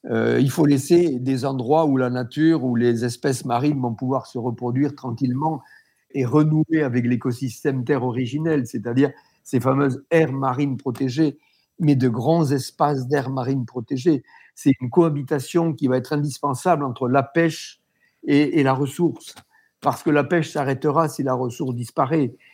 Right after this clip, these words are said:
Et donc, la meilleure façon de gérer la ressource, effectivement,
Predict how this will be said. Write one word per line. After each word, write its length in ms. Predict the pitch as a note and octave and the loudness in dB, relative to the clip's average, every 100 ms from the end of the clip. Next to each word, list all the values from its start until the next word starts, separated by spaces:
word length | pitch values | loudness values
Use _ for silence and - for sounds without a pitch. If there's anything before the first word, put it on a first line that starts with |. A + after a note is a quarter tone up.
| _ | _
Et 80 | D3 | 2
donc, 180 | D3+ C#3 | 4 4
la 100 | C#3+ | 2
meilleure 300 | E3 F3 F3+ | 2 2 -2
façon 360 | D3+ - E3 | -8 -4 -2
de 120 | C#3+ B2 | -2 -2
gérer 320 | C3 C3+ C3+ | 0 0 2
la 100 | C3 | 0
ressource, 540 | A#2+ A2+ F#3 E3 - | -2 -2 -2 -2 -4
effectivement, 640 | A#2 A#2 A2 B2+ B2+ C#3+ | -6 -6 -6 -4 0 0